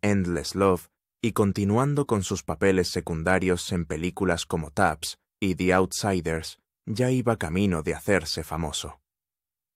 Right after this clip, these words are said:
Poco después, fue elegido protagonista masculino de la película Risky Business, lo que le ayudó a alcanzar una fama aún mayor,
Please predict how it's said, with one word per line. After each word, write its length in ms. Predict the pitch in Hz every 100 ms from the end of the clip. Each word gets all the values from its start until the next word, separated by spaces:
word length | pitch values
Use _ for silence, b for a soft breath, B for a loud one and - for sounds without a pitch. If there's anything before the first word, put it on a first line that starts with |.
| _ _
Poco 300 | 104 95 101
después, 600 | 85 - 110 107 113 - _ _ -
fue 200 | 127 131
elegido 460 | 110 - 117 113
protagonista 720 | 101 95 95 85 87 98 -
masculino 680 | 95 90 - 82 92 95 92
de 100 | 87
la 140 | 85 80
película 640 | 85 95 90 98 92 90 _ _
Risky 580 | - 117 123 - - 82
Business, 680 | 80 92 78 82 71 - - _ _ _ _
lo 220 | 95 90
que 120 | 95
le 120 | 92
ayudó 380 | 85 85 82 98
a 80 | 95
alcanzar 580 | 92 92 85 - 104 104
una 180 | 104
fama 440 | 87 107 107 110 -
aún 440 | 92 85 113 117
mayor, 420 | 90 78 80 73